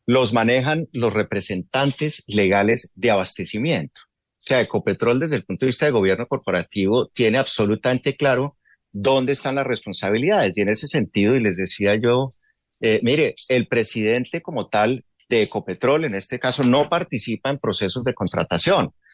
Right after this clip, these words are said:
Uno obviamente hace seguimiento a los resultados, al desempeño, a cómo se están viendo las eficiencias. Siempre la línea ha sido, "Oiga, ¿cómo hacemos para ampliar el número de oferentes en todos los servicios?". Puede ser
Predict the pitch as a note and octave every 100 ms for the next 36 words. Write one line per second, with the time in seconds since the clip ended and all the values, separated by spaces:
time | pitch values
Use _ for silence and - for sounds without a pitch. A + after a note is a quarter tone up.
0 | _ _ _ A#2 A#2 C3 C3+ C3+ C3 B2+
1 | C3 C#3 C3 B2 G#2 F#2+ G2 F#2+ A#2+ A#2+
2 | A#2 A2 G#2 - G2 - G#2 G#2 G#2+ G#2
3 | G#2+ G2 G2 - F#2 - A2+ A2 G2+ G#2
4 | G2+ - F#2+ G2+ - - F#2+ F#2+ F#2+ G2
5 | F#2+ F2+ G2 A2 - C#3 C3+ A2 A#2 A2+
6 | - _ _ _ _ _ - D3+ D3 D#3
7 | D3+ A#2+ A2 A#2+ B2+ C3+ B2+ C3+ A2 -
8 | G#2 A#2+ B2+ B2+ B2 B2 G#2+ F#2+ - -
9 | A2 G2 - A#2 B2+ B2+ C#3 C#3 C3+ C#3
10 | C#3 B2 G2 - G2 G#2 A2 C3+ D3 -
11 | G#2 E3+ A#3 G#3 D3 C3 A#3 - G2 -
12 | A2+ A#2+ C#3+ C3+